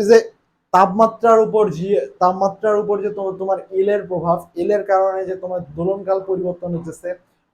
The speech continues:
অথবা উচ্চতায় পাহাড়ের উপর নিয়ে গেলে আমার কি ধরনের দোলনকাল হইতে পারে, পাহাড়ের তোমার পাদদেশে আমি ধরো একটা খাল খুঁড়ে নিচে চলে গেছি,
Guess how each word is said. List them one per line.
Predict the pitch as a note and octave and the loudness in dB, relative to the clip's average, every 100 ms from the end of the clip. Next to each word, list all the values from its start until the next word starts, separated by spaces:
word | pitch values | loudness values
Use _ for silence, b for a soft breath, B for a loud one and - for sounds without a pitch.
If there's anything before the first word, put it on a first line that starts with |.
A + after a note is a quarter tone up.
| - | -10
অথবা | D#3 F#3 F3+ F3+ - _ _ _ _ _ _ | -8 -2 0 0 -2 _ _ _ _ _ _
উচ্চতায় | A3+ - B3+ B3 A3 G#3+ | -6 -4 -4 2 0 2
পাহাড়ের | G3 G3+ A3 A#3 | 0 2 2 2
উপর | G#3 A3 | 0 -4
নিয়ে | G#3 G3+ G3 | -2 -2 -2
গেলে | F#3+ G3 | 0 2
আমার | F#3+ F#3+ | 4 2
কি | F3 G#3 | -2 -8
ধরনের | E3+ G#3 G#3+ G3+ | 0 0 0 -2
দোলনকাল | E3+ F#3 F#3 F#3 F3+ | -2 -4 -4 -4 -4
হইতে | F3 F3+ | -4 -6
পারে, | F3 F3+ | -4 -4
পাহাড়ের | F3 E3+ F3 F3+ F#3+ F#3 _ | -2 -2 0 -2 -2 -6 _
তোমার | F3 F3 E3 - _ _ _ _ _ - | -6 -4 -4 -8 _ _ _ _ _ -4
পাদদেশে | F#3 A3 G3+ G3+ G3 G3+ _ _ _ _ _ _ _ _ | 0 0 -2 -4 -8 -8 _ _ _ _ _ _ _ _
আমি | - F#3+ | -10 -2
ধরো | F#3 F#3 | 2 4
একটা | E3+ F3 | 2 -2
খাল | E3+ G3 G3 | 0 0 2
খুঁড়ে | G3+ G3 | 2 2
নিচে | F#3 A3 | 0 -4
চলে | A3+ G#3 | -2 -2
গেছি, | F#3+ - | -4 -8